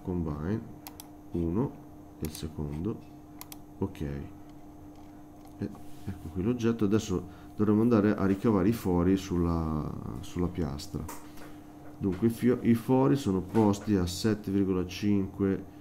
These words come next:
eh, millimetri dal bordo. Allora, intanto ci gi-, ci giriamo e andremo a disegnare qua sopra per individuare i fori. Quindi facciamo sketch, create sketch,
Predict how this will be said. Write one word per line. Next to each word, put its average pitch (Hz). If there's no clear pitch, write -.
eh, -
millimetri 87
dal 82
bordo. 73
Allora, 71
intanto 95
ci 90
gi-, 82
ci -
giriamo 76
e 131
andremo 113
a 117
disegnare 90
qua 90
sopra 80
per 87
individuare 90
i 78
fori. 71
Quindi 80
facciamo 82
sketch, 117
create 87
sketch, 110